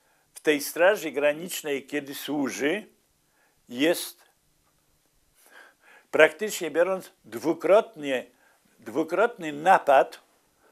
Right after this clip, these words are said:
na gra-,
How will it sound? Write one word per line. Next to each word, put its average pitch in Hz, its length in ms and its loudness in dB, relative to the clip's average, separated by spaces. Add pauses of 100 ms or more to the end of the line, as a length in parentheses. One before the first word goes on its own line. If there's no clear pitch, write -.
(580)
na 143 440 0 (800)
gra-, 156 420 4